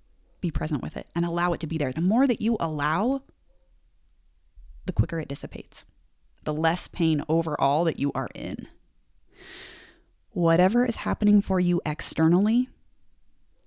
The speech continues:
it is what it is. It's the fact outside of you. It's the truth.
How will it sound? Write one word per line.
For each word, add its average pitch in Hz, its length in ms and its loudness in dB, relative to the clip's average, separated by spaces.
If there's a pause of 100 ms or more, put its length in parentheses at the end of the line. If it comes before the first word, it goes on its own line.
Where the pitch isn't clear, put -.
(160)
it 156 220 -6
is 190 380 0 (760)
what 170 220 -2
it 165 100 -2
is. - 360 -6 (1500)
It's - 160 -2
the 165 100 -2
fact - 600 0 (720)
outside 170 360 -2
of 160 100 -4
you. 175 180 -4 (680)
It's - 200 -2
the 208 80 -4
truth. - 320 0